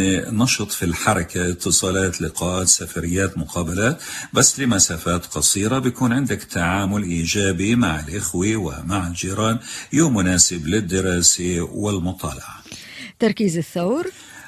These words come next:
Speaker 1: آه، على الناحية المالية، في مكسب مالي جاء على الطريق، هذا بيجي من العمل أو عمل إضافي، بس المستفيد منه أكثر في هذا اليوم هم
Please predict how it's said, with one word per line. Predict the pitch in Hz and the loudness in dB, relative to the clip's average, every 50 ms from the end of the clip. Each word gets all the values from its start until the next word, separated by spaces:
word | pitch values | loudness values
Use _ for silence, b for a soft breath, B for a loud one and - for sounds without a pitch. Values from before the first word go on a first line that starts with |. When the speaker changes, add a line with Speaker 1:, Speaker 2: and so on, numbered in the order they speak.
| B B B B - | B B B B -4
Speaker 1:
آه، | - 110 107 | 0 4 4
على | 107 113 127 131 139 | 6 6 6 6 4
الناحية | 143 151 165 180 - 147 135 | 4 4 4 4 4 4 4
المالية، | 127 123 113 110 107 104 92 82 78 78 90 | 6 6 6 6 4 4 2 0 0 -2 -4
في | 90 - 127 123 120 104 | 2 4 6 6 8 8
مكسب | 110 143 143 - - 127 104 92 | 6 6 6 6 4 4 2 0
مالي | 90 95 107 107 104 104 98 87 | 2 4 4 4 4 4 4 2
جاء | 80 87 101 101 90 | 4 4 4 4 4
على | 85 85 80 | 4 2 0
الطريق، | 80 - 90 90 104 120 98 78 101 | -4 -4 -2 2 2 4 4 2 2
هذا | 117 120 101 95 87 | 2 2 2 0 0
بيجي | 80 95 104 110 101 92 87 82 | 0 2 4 4 4 4 2 2
من | 80 85 98 | 2 2 2
العمل | 107 101 80 92 98 95 107 117 123 - | 2 2 2 2 2 2 2 2 2 2
أو | - 73 73 | 0 -2 -2
عمل | 76 92 101 95 90 85 | 0 0 0 2 0 0
إضافي، | 71 85 90 85 90 101 110 110 - - 147 165 B B B 170 156 - | -2 -4 -6 -2 0 0 0 0 0 0 -2 -2 B B B -8 0 4
بس | 98 95 - - | 6 6 6 4
المستفيد | 110 113 123 127 - - - 135 131 165 156 127 120 | 2 2 4 4 4 4 2 0 2 2 2 4 4
منه | 123 120 113 107 101 85 123 | 4 4 4 4 2 0 0
أكثر | 127 - - - 113 98 | -2 -4 -2 -2 -2 -2
في | 90 - - 87 82 80 80 | -2 -2 0 0 0 0 2
هذا | 95 117 107 90 82 | 0 0 0 0 0
اليوم | 76 73 85 98 110 120 117 110 | 0 0 0 2 4 4 4 2
هم | 85 - - 123 123 123 117 | 0 0 0 2 2 4 4